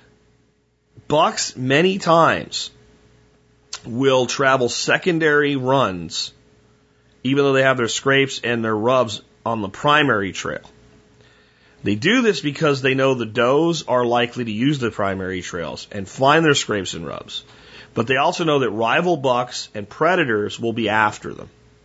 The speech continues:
So by using a secondary trail system, the buck is able to use the wind to his advantage. And if there's been a hot doe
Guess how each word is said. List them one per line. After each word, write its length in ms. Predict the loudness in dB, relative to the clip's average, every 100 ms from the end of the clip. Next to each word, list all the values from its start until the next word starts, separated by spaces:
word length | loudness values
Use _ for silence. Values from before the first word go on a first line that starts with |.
| _ _ _ _ _ -18
So 220 | -4 -2
by 120 | 0 0
using 500 | 2 0 2 0 0
a 40 |
secondary 800 | -2 -2 0 0 0 2 2 0
trail 380 | -2 0 2 2
system, 580 | 0 -2 -4 -6 -12 -18 _ _ -20 -16 -8
the 80 | -4
buck 360 | 2 2 2
is 140 | 0 2
able 260 | 2 0
to 120 | -4
use 280 | -4 -2 0
the 100 | 0
wind 260 | 0 0 0
to 100 | 2
his 160 | 2
advantage. 500 | 0 0 2 4 2
And 80 | -2
if 100 | -2
there's 240 | 0 0 2
been 160 | 4
a 100 | 4
hot 400 | 4 2 2 2
doe 440 | 2 4 2 -4